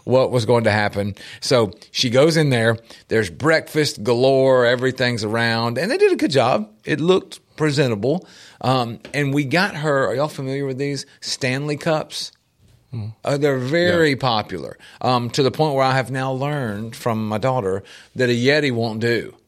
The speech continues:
Speaker 1: Stanley has taken over. Uh, marketing has taken over. Now it's Stanley. And they're, they're these tall cups, and they have a straw in them, a hard straw with a handle. And it's what my wife wanted. And so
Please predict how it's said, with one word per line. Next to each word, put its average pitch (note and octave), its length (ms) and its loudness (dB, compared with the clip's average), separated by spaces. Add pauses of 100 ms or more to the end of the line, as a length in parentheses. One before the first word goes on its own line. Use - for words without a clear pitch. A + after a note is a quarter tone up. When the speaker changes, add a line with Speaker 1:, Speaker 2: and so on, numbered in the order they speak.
(280)
Speaker 1:
Stanley E3 580 -2
has G#2+ 180 -2
taken A#2+ 340 -2
over. G#2 440 -4 (180)
Uh, A2 240 0 (180)
marketing B2+ 760 -2
has A#2 260 -2
taken A#2 240 -2
over. A#2 180 2
Now A2+ 240 -4
it's - 120 -10
Stanley. B2 460 -4
And G#2 80 -4
they're, G#2 120 -2 (220)
they're A#2+ 100 0
these A2+ 160 -2
tall C3 240 0
cups, - 480 0 (380)
and A#2+ 160 -2
they B2 60 2
have B2 140 0
a A2+ 80 -2
straw C3+ 680 0 (340)
in C#3 220 0
them, A2 320 -2
a G2 180 -4
hard A#2+ 240 0
straw A2+ 360 0
with G2+ 140 -6
a G#2 40 -2
handle. C#3+ 480 -4 (320)
And A#2 80 -4
it's A#2+ 80 -6
what C3 120 0
my B2 120 0
wife A2+ 320 0
wanted. C3+ 320 -6 (500)
And C3 140 -2
so C#3+ 280 2